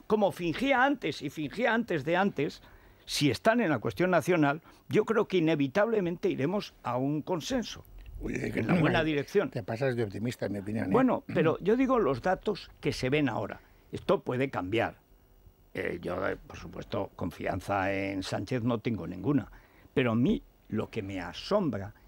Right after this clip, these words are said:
Speaker 1: es que la derecha no se haya puesto en primer pie de saludo, pero en primero, ¿eh?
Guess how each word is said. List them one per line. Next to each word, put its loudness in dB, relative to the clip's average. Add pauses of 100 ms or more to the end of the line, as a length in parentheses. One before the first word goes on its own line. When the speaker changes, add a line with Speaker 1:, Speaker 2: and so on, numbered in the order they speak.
Speaker 1:
es -6
que -2
la 0
derecha -4
no -6
se -10
haya -4
puesto -6
en -4
primer -2
pie 0
de -2
saludo, -4 (640)
pero 4
en 6
primero, 4
¿eh? 0